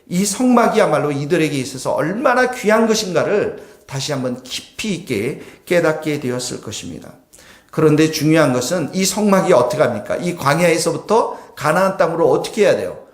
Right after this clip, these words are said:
움직여야 합니다. 예. 가나안 땅으로 함께 이 성막도 움직여야 되는데 움직이려면 어떡합니까? 이들에게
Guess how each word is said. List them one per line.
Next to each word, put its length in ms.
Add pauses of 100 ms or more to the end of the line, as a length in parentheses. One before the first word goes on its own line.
(200)
움직여야 600
합니다. 500 (920)
예. 180 (420)
가나안 440
땅으로 260
함께 800 (180)
이 140
성막도 640
움직여야 540
되는데 560 (260)
움직이려면 800
어떡합니까? 680
이들에게 760